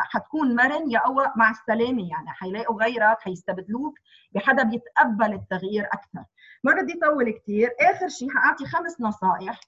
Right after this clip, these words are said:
للتعامل مع التغيير. كيف بدنا نكون متقبلين أكثر؟ أول شي، نصيحة رقم واحد، لا تخاف من التغيير. هيدا وهم. لما يحصل تغيير دايمًا اعمل له هيك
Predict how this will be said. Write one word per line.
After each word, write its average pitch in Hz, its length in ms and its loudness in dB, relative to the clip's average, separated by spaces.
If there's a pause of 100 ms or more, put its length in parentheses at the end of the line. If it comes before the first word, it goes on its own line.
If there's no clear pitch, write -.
(340)
للتعامل 226 1120 6
مع 208 160 4
التغيير. 180 440 -6
كيف 381 260 0
بدنا 262 520 0
نكون 226 500 0
متقبلين 226 560 0
أكثر؟ 196 540 -2
أول 359 280 4
شي، 285 360 -4 (100)
نصيحة 247 420 -2
رقم 226 240 0
واحد، 254 340 2 (380)
لا 294 220 6
تخاف 262 540 0
من 226 140 -2
التغيير. 220 580 -4 (1300)
هيدا 269 300 6
وهم. 226 460 2 (460)
لما 285 380 4
يحصل 262 540 -2
تغيير 285 640 -2 (320)
دايمًا 269 380 2
اعمل 269 240 4
له 240 160 2
هيك 240 160 0